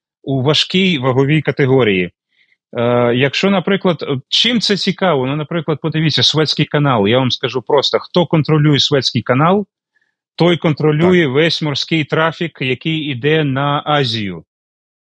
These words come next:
Speaker 1: Е, і ось,
Speaker 2: Да.
Speaker 1: ось вам один приклад, наприклад. І росіяни, вони хочуть побудувати, е, військову базу військово-морського флоту, е, в Судані, який знаходиться перед Джибуті,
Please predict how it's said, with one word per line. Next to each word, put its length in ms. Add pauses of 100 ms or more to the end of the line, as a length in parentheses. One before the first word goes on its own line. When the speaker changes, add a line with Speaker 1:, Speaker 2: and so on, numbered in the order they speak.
(960)
Speaker 1:
Е, 360
і 40
ось, 220
Speaker 2:
Да. 320
Speaker 1:
ось 180
вам 160
один 360
приклад, 420
наприклад. 460
І 60
росіяни, 540
вони 200
хочуть 300
побудувати, 880
е, 340
військову 540
базу 400
військово-морського 920
флоту, 480 (440)
е, 180
в 60
Судані, 560 (880)
який 380
знаходиться 600 (100)
перед 280
Джибуті, 720